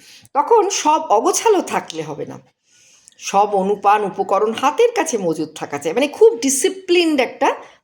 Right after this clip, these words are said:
মানুষ ছিলেন। আর মনোযোগ আর পরিপাটি ছিল কিন্তু একদম দেখবার মতো। যেমন গানের ব্যাপারে অত্যন্ত খুঁতখুঁতে,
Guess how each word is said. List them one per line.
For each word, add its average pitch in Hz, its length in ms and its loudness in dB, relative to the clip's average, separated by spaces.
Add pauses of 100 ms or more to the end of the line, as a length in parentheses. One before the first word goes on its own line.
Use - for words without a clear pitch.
মানুষ 147 460 -8
ছিলেন। 208 360 -4
আর 403 180 0 (420)
মনোযোগ 302 520 2
আর 359 180 4
পরিপাটি 330 540 2
ছিল 339 280 0
কিন্তু 320 320 -2
একদম 294 500 0 (300)
দেখবার 196 480 2
মতো। 151 500 -2 (180)
যেমন 311 260 2
গানের 262 320 2
ব্যাপারে 302 320 2
অত্যন্ত 311 560 0
খুঁতখুঁতে, - 760 0